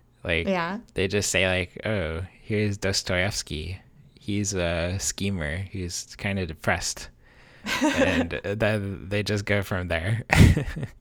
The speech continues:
Speaker 2: Yeah, like, they'll have, like, some quirk that ties them to that name, right?
Speaker 1: Right, right.
Speaker 2: But then it just totally goes off the rails from there.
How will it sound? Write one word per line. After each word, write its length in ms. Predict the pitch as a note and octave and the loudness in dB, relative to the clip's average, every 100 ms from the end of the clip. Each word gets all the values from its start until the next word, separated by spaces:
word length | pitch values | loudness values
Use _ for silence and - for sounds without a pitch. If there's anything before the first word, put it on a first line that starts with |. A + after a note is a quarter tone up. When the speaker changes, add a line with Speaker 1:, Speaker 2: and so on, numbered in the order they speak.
| _ _ - - | _ _ -10 4
Speaker 2:
Yeah, 240 | F#4 C#4 | 10 10
like, 200 | C4+ C4+ | 10 8
they'll 180 | D#4 D#4+ | 8 8
have, 300 | E4 D#4 D#4 | 10 8 8
like, 220 | D4 C#4+ | 6 6
some 260 | - B3+ A#3+ | 4 6 6
quirk 520 | - - A#3 F#3 - | -2 6 8 8 2
that 300 | F#3 F#3+ - | 0 0 2
ties 320 | - G3+ G3+ | 6 8 8
them 160 | F#3 G3 | 4 2
to 420 | - G3 F3+ E3+ | 2 0 0 -2
that 220 | E3 D#3+ | -2 -2
name, 400 | E3 D3+ - - - - | -2 -8 -10 -14 -20 -6
right? 380 | D#3 D3 D3 - - _ - | -2 -2 -4 -8 -20 _ -6
Speaker 1:
Right, 100 | G2+ | -6
right. 140 | - - - _ - | -6 -10 -20 _ 4
Speaker 2:
But 180 | A#3 A3+ | 6 8
then 320 | A3 G#3+ G3+ | 8 8 6
it 160 | G#3 | 4
just 220 | G3+ G3 - | 2 0 6
totally 280 | A3 G#3 | 8 8
goes 200 | G3+ G3 | 8 6
off 180 | F3+ F3+ | 6 2
the 100 | - | 2
rails 280 | E3+ E3 E3+ | 2 2 0
from 180 | - F3 | -2 -2
there. 320 | - - - | 0 -2 -4